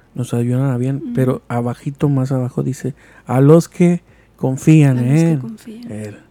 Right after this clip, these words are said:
Speaker 2: Ujú.
Speaker 1: ¿no? Y hay mucha gente que dice este proverbio o este versículo de la Biblia y no, <laughs> no confiamos
Speaker 2: Y no
Speaker 1: en Él,
Speaker 2: confiamos.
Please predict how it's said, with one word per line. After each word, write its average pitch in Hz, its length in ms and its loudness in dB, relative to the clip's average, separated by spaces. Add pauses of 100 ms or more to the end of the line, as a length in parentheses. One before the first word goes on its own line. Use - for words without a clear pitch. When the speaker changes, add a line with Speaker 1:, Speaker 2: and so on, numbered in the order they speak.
(180)
Speaker 2:
Ujú. 226 460 -10
Speaker 1:
¿no? 139 220 -4 (380)
Y - 40 -4
hay 123 80 0
mucha 143 300 0
gente 156 300 -4
que 143 120 -6
dice 135 280 -2
este 143 400 0
proverbio 131 760 0 (640)
o 123 100 -4
este 127 220 -4
versículo 135 460 -2
de 135 40 2
la 127 120 0
Biblia 135 420 -2 (1300)
y 131 140 -4
no, 120 160 -2 (180)
<laughs> - 180 -16
no 143 160 -2
confiamos 139 640 -2
Speaker 2:
Y - 40 -6
no 127 40 -4
Speaker 1:
en 123 120 -6
Él, 127 100 -2
Speaker 2:
confiamos. 226 600 -12